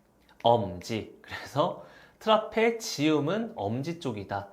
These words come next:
음, 이렇게 암기를 하시는 것도 괜찮을 것 같아요. 그래서 트라페, 티티, 탐탐이 두 개인데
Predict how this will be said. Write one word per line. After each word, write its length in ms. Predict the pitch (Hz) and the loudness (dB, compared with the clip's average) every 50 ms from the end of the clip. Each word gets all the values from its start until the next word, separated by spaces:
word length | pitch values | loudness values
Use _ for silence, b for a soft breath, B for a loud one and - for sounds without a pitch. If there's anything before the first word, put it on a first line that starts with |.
| - _ - | -18 _ -18
음, 140 | 92 87 87 | -16 -8 -4
이렇게 340 | 110 143 190 190 - 180 147 | -2 0 0 0 0 0 0
암기를 300 | 113 107 110 113 113 117 | 0 0 0 0 -2 -2
하시는 240 | 127 135 - 160 160 | -2 -4 -4 -4 -4
것도 120 | 147 139 - | -4 -6 -6
괜찮을 360 | - 98 - - 123 123 123 | -8 -8 -8 -6 -6 -8 -8
것 80 | - 95 | -8 -12
같아요. 360 | 85 - - - 82 - - - _ _ | -14 -16 -16 -18 -18 -18 -20 -20 _ _
그래서 400 | 95 - - 143 170 196 202 B B B B B B | -16 -8 -4 -4 -2 -2 -4 B B B B B B
트라페, 500 | - - 226 233 233 - - - - - - - | 2 2 2 2 2 -2 -8 -8 -10 -14 -10 -2
티티, 680 | - 240 240 240 - - - - 113 90 - - - - | -2 -2 -2 -2 -8 -12 -6 -6 -6 -6 -6 -12 -18 -6
탐탐이 580 | - - 233 240 240 240 - 233 220 214 202 196 | -4 -2 -2 -2 -4 -2 -2 0 0 0 -2 -4
두 120 | - 120 | -4 -2
개인데 600 | 120 123 113 113 117 180 214 240 - B B B | -2 -2 0 0 2 2 2 0 -2 B B B